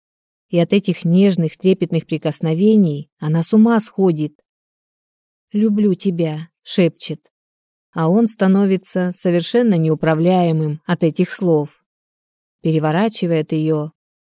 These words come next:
подталкивает вверх так, что она садится на его лицо. Рычит, когда ощущает на себе ее влагу. Врывается в нее языком, прикусывает клитор и сразу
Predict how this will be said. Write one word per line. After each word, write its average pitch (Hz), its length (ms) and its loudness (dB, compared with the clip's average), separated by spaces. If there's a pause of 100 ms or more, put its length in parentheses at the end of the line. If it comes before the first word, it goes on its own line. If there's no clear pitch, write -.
подталкивает 165 800 0
вверх 165 280 -2
так, 208 240 0 (120)
что - 220 -4
она 170 140 0
садится 180 480 0
на 175 160 2
его 175 160 2
лицо. 180 580 0 (680)
Рычит, 202 600 0 (160)
когда 156 300 -2
ощущает 175 640 -2
на 160 100 -2
себе 165 640 -2
ее 165 260 0
влагу. 160 580 -2 (540)
Врывается 170 640 0
в 156 40 0
нее 160 300 2
языком, 156 680 -2 (340)
прикусывает 175 720 -2
клитор 208 500 0 (540)
и 165 80 -4
сразу 202 680 -2